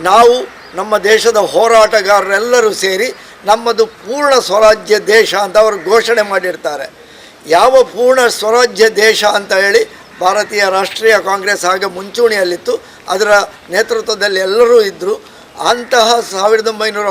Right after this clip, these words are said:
ಮೂವತ್ತು ಜನವರಿ ಇಪ್ಪತ್ತಾರರಂದು ನಮ್ಮದು ಪೂರ್ಣ ಸ್ವರಾಜ್ಯ ದೇಶ, ಬ್ರಿಟಿಷರ ವಿರುದ್ಧ ನಾವು ಪೂರ್ಣ ಸ್ವರಾಜ್ಯವನ್ನು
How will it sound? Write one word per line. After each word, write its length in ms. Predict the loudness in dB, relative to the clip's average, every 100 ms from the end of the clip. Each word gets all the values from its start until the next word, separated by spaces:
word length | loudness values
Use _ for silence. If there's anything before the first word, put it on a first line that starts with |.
| -4
ಮೂವತ್ತು 320 | -2 -4 -2 -4 -2
ಜನವರಿ 320 | -2 -2 -2 -2
ಇಪ್ಪತ್ತಾರರಂದು 760 | -2 2 2 2 0 -2 0 0 -2 -20 -20 -4
ನಮ್ಮದು 320 | 0 2 0 -4
ಪೂರ್ಣ 240 | -6 -2 0 0
ಸ್ವರಾಜ್ಯ 440 | 2 2 2 0 -2 -2 -4
ದೇಶ, 160 | -2 -4 -4
ಬ್ರಿಟಿಷರ 480 | -6 -6 -4 -2 -2 -2
ವಿರುದ್ಧ 240 | -4 -2 -2
ನಾವು 140 | -2 -4 -2
ಪೂರ್ಣ 200 | 0 0
ಸ್ವರಾಜ್ಯವನ್ನು 760 | -4 -2 -2 0 -2 -2 -4